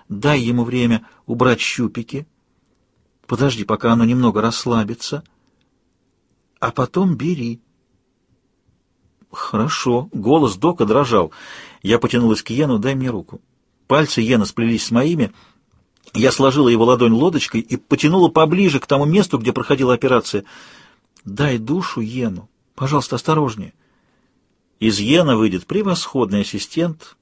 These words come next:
Кто ещё с такой нежностью отнесётся к моим родственникам, когда меня не станет?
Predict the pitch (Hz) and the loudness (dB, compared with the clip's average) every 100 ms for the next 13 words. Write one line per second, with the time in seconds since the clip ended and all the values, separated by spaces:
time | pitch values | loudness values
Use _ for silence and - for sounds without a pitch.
0 | _ _ _ _ _ _ _ - - - | _ _ _ _ _ _ _ -20 -10 -2
1 | 202 - 110 - 107 127 127 151 107 95 | -2 0 -2 -2 0 0 2 0 0 -2
2 | - 104 107 - 110 - 107 113 104 147 | -2 -2 -2 -2 -2 -2 -2 0 2 2
3 | 160 - 131 131 120 - _ _ _ _ | 0 -4 -6 -6 -8 -10 _ _ _ _
4 | _ 98 92 104 107 98 90 - 92 87 | _ -4 0 2 2 0 -4 -6 -10 -10
5 | - | -14